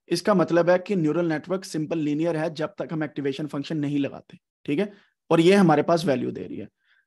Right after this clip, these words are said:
अगर कोई एक्टिवेशन फंक्शन ऐसा है जो इसको डायरेक्टली सिंपल लीनियर इक्वेशन में ही रहने दे,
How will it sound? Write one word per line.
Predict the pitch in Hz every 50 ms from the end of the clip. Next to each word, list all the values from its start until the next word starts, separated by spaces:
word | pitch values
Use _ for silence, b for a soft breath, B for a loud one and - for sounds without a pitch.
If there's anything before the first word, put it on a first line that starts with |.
| _ _ _
अगर | - 196 202 269 277
कोई | 277 285 277 262
एक्टिवेशन | 240 196 - - 240 233 233 233 247 240
फंक्शन | 196 220 208 196 - 226 220 185
ऐसा | 165 165 - 190 175 156
है | - - - _ _ _ _ _ _ _ _ _ _ _
जो | - 160 220
इसको | 226 220 - 170 233
डायरेक्टली | 165 170 165 175 190 190 - 214 190
सिंपल | 175 - 180 175 180 202
लीनियर | 202 196 196 202 208 190
इक्वेशन | 185 190 180 175 - 196 190
में | 190 190
ही | 185
रहने | 160 147 147 165 151
दे, | 127 123 117